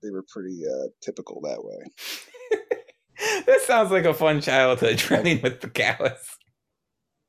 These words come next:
Speaker 1: Yeah, they used to come and watch, they would come up to the fence line and watch me jump on the trampoline, and that was always fun.
Speaker 2: Okay, how fast are
Speaker 1: And have an
Speaker 2: you?
Speaker 1: audience of
Speaker 2: How
Speaker 1: cows.
Speaker 2: fast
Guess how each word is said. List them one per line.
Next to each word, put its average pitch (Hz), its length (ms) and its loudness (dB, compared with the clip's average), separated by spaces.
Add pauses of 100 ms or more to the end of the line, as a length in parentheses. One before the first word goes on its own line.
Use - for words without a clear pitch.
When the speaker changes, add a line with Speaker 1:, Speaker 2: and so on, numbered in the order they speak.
(880)
Speaker 1:
Yeah, 269 200 8
they 165 120 6
used 220 200 2
to 226 60 0
come 233 140 2
and 151 160 6
watch, 147 260 6
they 131 100 4
would 147 180 4
come 196 160 -2
up 190 60 -6
to 147 80 -6
the 123 100 -2
fence 160 320 2
line 127 200 6
and 113 100 2
watch 117 280 4
me 117 80 0
jump 120 240 0
on 113 80 0
the 101 80 -2
trampoline, 95 600 -4
and 95 120 -6
that 85 140 -4
was 95 160 -6
always 85 260 -6
fun. - 300 -12
Speaker 2:
Okay, 131 380 0 (180)
how 165 240 2
fast 151 420 4
are 120 120 2
Speaker 1:
And 113 120 0
have 131 200 2
an 151 60 2
Speaker 2:
you? 135 60 0
Speaker 1:
audience 110 360 -2
of 135 60 0
Speaker 2:
How 139 100 2
Speaker 1:
cows. 90 120 -4
Speaker 2:
fast 127 480 2